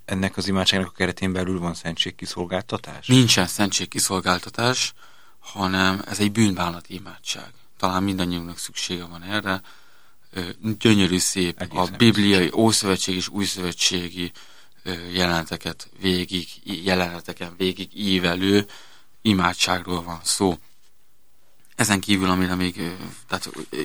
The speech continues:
Speaker 2: illetve hagy-, hagy említsem még azt, hogy ugye a főutcán a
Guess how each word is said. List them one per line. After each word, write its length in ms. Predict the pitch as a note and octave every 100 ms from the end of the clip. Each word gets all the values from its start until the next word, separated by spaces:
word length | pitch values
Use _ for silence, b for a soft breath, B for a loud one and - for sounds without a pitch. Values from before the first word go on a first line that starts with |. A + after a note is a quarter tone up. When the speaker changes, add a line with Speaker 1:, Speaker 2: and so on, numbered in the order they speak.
| -
Speaker 2:
illetve 400 | B2 A2 G2+ G2+
hagy-, 320 | F#2 G#2 F2+
hagy 160 | G2 G2+
említsem 380 | F#2 F#2 - F#2
még 160 | F2+
azt, 160 | F#2 -
hogy 220 | F#2+ - -
ugye 300 | F#2+ F#2 F#2 B B B
a 120 | - F2
főutcán 520 | - A#2 G#2+ G2 F2+
a 120 | F2+